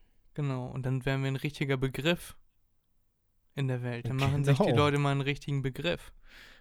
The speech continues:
Speaker 2: Ja, wir sagen dann, wo es lang weht.
Speaker 1: Ja.
Speaker 2: So nicht anders.
Speaker 1: Das war, worüber ich diese Woche mit dir sprechen wollte. War ein schönes Gespräch. Mach's gut, Erik. Tschüss.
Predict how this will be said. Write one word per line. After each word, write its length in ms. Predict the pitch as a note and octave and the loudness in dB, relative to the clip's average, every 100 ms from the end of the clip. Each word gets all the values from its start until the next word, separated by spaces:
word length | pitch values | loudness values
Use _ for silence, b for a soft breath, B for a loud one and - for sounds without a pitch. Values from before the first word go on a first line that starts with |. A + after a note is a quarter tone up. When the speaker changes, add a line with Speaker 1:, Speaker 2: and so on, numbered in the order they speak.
| - | -14
Speaker 2:
Ja, 440 | - B2+ F#2+ D3+ - _ _ _ _ - | -4 -2 0 -2 -2 _ _ _ _ -2
wir 220 | D#3+ E3 | 0 2
sagen 280 | A#2 A2+ G#2+ | 0 0 0
dann, 180 | G#2+ | -2
wo 100 | G#2+ | -2
es 80 | G2+ | -4
lang 240 | G2+ G#2+ G#2 | -4 -2 -4
weht. 320 | F#2+ F#2 - - _ _ - _ _ _ _ _ _ _ _ | -4 -8 -18 -20 _ _ -20 _ _ _ _ _ _ _ _
Speaker 1:
Ja. 260 | D3+ C3 A#2 | -2 -2 -4
Speaker 2:
So 240 | F#4 G4+ G#4+ | -4 -4 -4
nicht 160 | A4 G#4 | -8 -8
anders. 480 | A4+ A4+ A4+ A4+ - - _ _ _ B B B - | -10 -8 -8 -10 -12 -16 _ _ _ B B B -2
Speaker 1:
Das 180 | G3 F#3 | 2 4
war, 140 | D#3+ | 4
worüber 280 | D3+ D#3 D3+ | 4 4 4
ich 100 | C#3+ | 2
diese 200 | D3 C#3 | -2 0
Woche 180 | C3+ C3+ | 0 0
mit 120 | C3+ | 0
dir 80 | B2+ | -4
sprechen 360 | - C3 B2+ | -2 -2 0
wollte. 240 | C3 C3 D#3+ | -2 -2 0
War 80 | |
ein 60 | D#3 | 0
schönes 320 | - D#3 D3+ | 2 2 0
Gespräch. 480 | D3+ - D3+ D3 - | -4 -2 2 2 0
Mach's 200 | C#3 - | -4 -2
gut, 180 | C#3+ C#3 | -4 -2
Erik. 340 | C3 B2+ B2 | -2 -2 -6
Tschüss. 320 | - C3+ C3 | -6 -8 -8